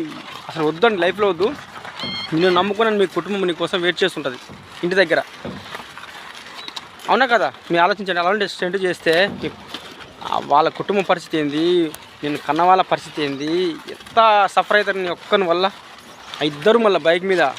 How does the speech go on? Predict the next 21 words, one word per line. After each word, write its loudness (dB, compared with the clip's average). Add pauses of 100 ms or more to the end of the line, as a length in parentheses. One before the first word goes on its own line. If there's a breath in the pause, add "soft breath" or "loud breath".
(240)
యాష్ 4
ఫ్రంట్కి 0
లేపి 4
జమ్మున 2
పోతుంది -2
బండి. -2 (1000)
అరే -4
నాయన, 4
నువ్వు 2
జమ్మున 4
పోయి 6
అనుకో, 2
నువ్వు 0
కూడా, 0
నీ 4
ప్రాణం 2
కూడా 0
జమ్మున 2
పోతుంది 2
నాయన 2 (120)
గాలిలో. 4